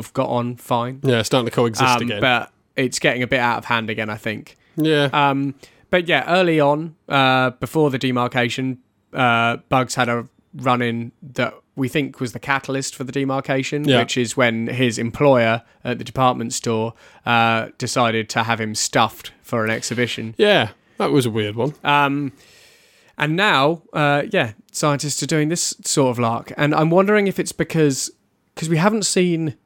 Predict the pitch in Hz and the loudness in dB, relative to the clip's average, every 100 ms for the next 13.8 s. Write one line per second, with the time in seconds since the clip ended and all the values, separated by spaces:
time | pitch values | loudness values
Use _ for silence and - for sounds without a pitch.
0 | _ _ _ _ _ _ _ _ _ _ | _ _ _ _ _ _ _ _ _ _
1 | _ _ _ _ - 127 165 156 147 143 | _ _ _ _ -10 2 4 6 4 4
2 | 151 135 107 107 117 _ _ _ _ _ | 4 2 0 -6 -8 _ _ _ _ _
3 | - 165 147 139 127 123 - 123 - 127 | -6 2 4 4 2 -2 -2 -4 0 0
4 | 110 110 110 101 - 120 127 180 - _ | 0 -2 -4 -4 -8 0 2 2 -2 _
5 | _ _ _ _ - 208 170 147 135 - | _ _ _ _ -8 2 4 6 2 -2
6 | _ 160 147 185 180 - - 151 170 185 | _ -8 -2 0 0 -2 0 0 2 -2
7 | 202 _ _ _ _ - 151 143 143 135 | -4 _ _ _ _ -2 0 2 0 0
8 | 160 151 143 135 127 120 - 147 139 - | -2 -2 -2 -2 0 -2 -4 -2 -2 -2
9 | 127 123 113 110 110 - 110 98 - 135 | 0 0 0 -4 -4 -4 -6 -6 0 2
10 | 110 - _ _ - 170 160 190 190 156 | 2 -4 _ _ -6 2 2 4 0 0
11 | - - 156 147 160 180 - - 123 117 | -8 -4 -2 2 4 2 0 0 2 2
12 | 123 143 139 135 127 123 160 151 170 165 | -2 -2 -2 -2 -2 0 0 0 -2 -4
13 | - 151 170 175 185 214 214 - | -6 -4 0 0 0 -2 -6 -10